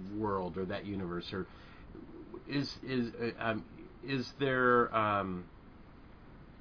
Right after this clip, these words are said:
it's, I guess this is kind of a dumb question. Of course, obviously, this is the kind of stuff you're interested in, yeah?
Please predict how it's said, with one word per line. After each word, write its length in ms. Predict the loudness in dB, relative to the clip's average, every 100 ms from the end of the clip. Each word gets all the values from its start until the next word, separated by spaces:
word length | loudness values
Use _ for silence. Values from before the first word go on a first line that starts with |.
| -18 -18 -18 -18 -14 -4
it's, 140 | -4 -4 -10 -6
I 140 | -4 0
guess 200 | 0 0
this 160 | -6 -8
is 60 |
kind 180 | -2 0
of 80 | 0
a 40 |
dumb 200 | 0 -2
question. 360 | 2 2 2 -4
Of 120 | -4
course, 300 | 2 2 4
obviously, 720 | 6 6 6 0 0 0 0 -2 -12 -12 -2
this 240 | -2 -2
is 80 | -2
the 60 | -2
kind 180 | 0 -2
of 60 |
stuff 200 | 0 -4 -2
you're 160 | 2 2
interested 460 | 2 -4 -6 -6
in, 220 | -6 -6 0
yeah? 180 | 2